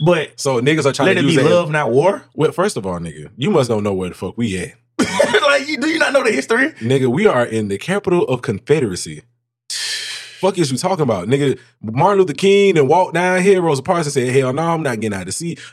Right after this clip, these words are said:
Speaker 2: A whole bunch of shit that happened out here, bro. Like,
Speaker 1: We've been waiting
Speaker 2: Yes.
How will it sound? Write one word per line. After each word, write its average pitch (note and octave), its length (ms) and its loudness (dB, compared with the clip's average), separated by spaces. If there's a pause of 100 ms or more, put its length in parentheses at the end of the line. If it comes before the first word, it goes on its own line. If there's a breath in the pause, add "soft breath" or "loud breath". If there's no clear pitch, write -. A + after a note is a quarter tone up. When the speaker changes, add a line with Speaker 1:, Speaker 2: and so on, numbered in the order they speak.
Speaker 2:
A G#3+ 80 2
whole A#3+ 140 4
bunch A3 140 2
of - 40 -4
shit G#3+ 140 0
that E3 60 -2
happened D#3+ 260 0
out B2 120 0
here, A#2 140 0
bro. G#2+ 300 2 (120)
Like, A2 420 -2
Speaker 1:
We've C#4+ 260 2
been A3+ 220 2
waiting B2+ 460 0
Speaker 2:
Yes. D3+ 500 2